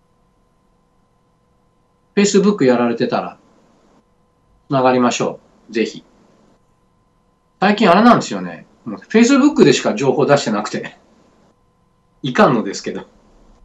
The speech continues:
ホームページであんまり更新してなくて。ぜひぜひ、ディジュリドゥやりましょ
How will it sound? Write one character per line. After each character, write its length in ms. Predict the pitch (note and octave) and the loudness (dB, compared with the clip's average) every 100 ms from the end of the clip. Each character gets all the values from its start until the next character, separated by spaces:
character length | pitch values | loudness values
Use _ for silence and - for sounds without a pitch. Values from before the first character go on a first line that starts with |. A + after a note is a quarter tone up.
| _ _ _ _ _ _ _ _ _ _ _ _ _ | _ _ _ _ _ _ _ _ _ _ _ _ _
ホ 100 | F#3 | 0
ー 20 | |
ム 140 | G3+ G#3+ | 4 4
ペ 140 | A3 | 6
ー 40 | C#3+ | 4
ジ 120 | A2 | 2
で 120 | G#2 | -4
あ 100 | A2+ | -4
ん 80 | D3+ | -2
ま 60 | |
り 100 | D3+ | -2
更 160 | - E3+ | 0 -2
新 160 | F3+ D3+ | 0 -4
し 60 | |
て 80 | D#3+ | -4
な 120 | D#3 | -4
く 60 | C#3+ | -6
て。 180 | - - _ _ _ _ _ _ _ _ _ _ _ _ _ _ _ _ _ _ _ _ _ _ _ _ _ _ _ _ _ - | -14 -18 _ _ _ _ _ _ _ _ _ _ _ _ _ _ _ _ _ _ _ _ _ _ _ _ _ _ _ _ _ -4
ぜ 160 | C#3+ | -2
ひ 100 | C#3+ | -2
ぜ 100 | G#2+ | -4
ひ、 200 | G2 F2 - _ _ - | -6 -12 -20 _ _ -6
デ 80 | |
ィ 40 | A#2+ | -4
ジ 80 | B2 | 0
ュ 40 | |
リ 100 | A#2+ | 0
ド 80 | A#2 | -2
ゥ 40 | |
や 80 | F#2 | -4
り 60 | G2+ | -8
ま 120 | G2 | -10
し 100 | - | -10
ょ 140 | F2+ | -14